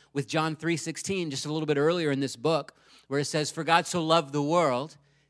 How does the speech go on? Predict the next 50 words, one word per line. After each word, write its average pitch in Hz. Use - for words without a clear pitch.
that 143
he 143
sent 160
his 131
one 156
and 156
only 156
Son, 139
that 135
whoever 143
believes 139
in 143
him 123
will 131
have 139
everlasting 139
life. 117
For 143
God 151
did 135
not 160
send 156
his 143
Son 143
into 135
the 135
world 131
to 147
condemn 185
the 143
world, 113
but 139
to 147
save 196
the 170
world." 104
Yet 135
here 180
Jesus 143
is 143
saying, 139
"Now 175
is 175
the 160
time 143
for 147
judgment 127
on 117
this 113
world." 107